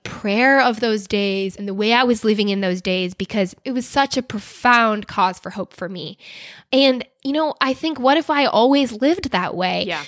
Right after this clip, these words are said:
Speaker 1: To, with this just heightened sense of awareness of how God was working in the lives around me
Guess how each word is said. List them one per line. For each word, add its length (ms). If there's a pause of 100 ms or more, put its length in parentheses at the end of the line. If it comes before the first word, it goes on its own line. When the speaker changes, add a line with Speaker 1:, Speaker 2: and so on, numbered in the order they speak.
(100)
Speaker 1:
To, 80
with 140
this 180
just 160
heightened 480
sense 260
of 80
awareness 440
of 100
how 240
God 240
was 160
working 220
in 80
the 40
lives 300
around 320
me 220